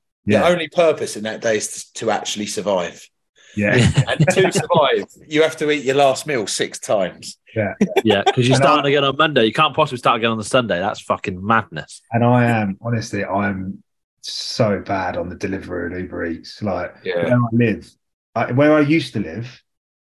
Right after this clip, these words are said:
Speaker 2: hardly any choice. I came a bit closer to London, and I, you could literally be scrolling. Just, there's anything you want.
Speaker 3: What's
Speaker 2: Anything.
Speaker 3: your, um, what's your go-to, Dan? Talk to me about, you know, where
Speaker 2: Oh,
Speaker 3: your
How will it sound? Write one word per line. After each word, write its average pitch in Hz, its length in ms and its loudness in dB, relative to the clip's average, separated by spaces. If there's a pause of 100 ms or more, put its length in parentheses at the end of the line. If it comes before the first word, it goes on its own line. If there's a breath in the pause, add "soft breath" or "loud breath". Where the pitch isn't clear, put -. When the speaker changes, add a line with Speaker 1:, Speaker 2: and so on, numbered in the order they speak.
(580)
Speaker 2:
hardly 123 420 2
any 127 260 4
choice. - 500 -2 (260)
I 104 80 -4
came 135 260 0
a 123 40 4
bit 127 220 -2
closer 117 360 -2
to 110 80 -8
London, 101 540 -4
and 98 180 -8
I, 123 220 -2
you 143 120 2
could 143 160 0
literally 156 340 0
be 117 120 -2
scrolling. 131 600 0 (760)
Just, 131 260 -4
there's 135 260 2 (100)
anything 151 480 2
you 127 120 6
want. 113 240 0 (600)
Speaker 3:
What's 143 280 4
Speaker 2:
Anything. 165 60 6
Speaker 3:
your, 156 180 6
um, 143 320 -2
what's 151 200 2
your 151 100 0
go-to, 127 380 2
Dan? 95 200 -2
Talk 110 220 2
to - 80 0
me - 40 4
about, 104 320 4
you 101 100 -2
know, 92 160 0
where 95 180 2
Speaker 2:
Oh, 92 140 0
Speaker 3:
your 92 240 -4